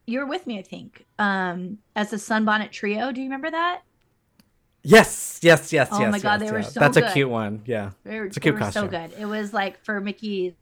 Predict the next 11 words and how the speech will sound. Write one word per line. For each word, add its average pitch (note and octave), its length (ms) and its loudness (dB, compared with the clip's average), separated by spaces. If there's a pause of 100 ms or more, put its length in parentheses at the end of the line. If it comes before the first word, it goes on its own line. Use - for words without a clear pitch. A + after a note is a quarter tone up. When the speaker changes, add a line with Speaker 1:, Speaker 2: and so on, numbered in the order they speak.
(280)
Speaker 1:
Halloween F#3+ 320 -4
party F3+ 220 -10
or F3+ 60 -12
something. F3+ 400 -14
Um, E3+ 360 -10 (160)
so - 460 -2
good. G#3 440 0 (580)
I A#3 60 -2
wonder D4+ 200 0
if A#4 100 -6
people F4+ 460 -4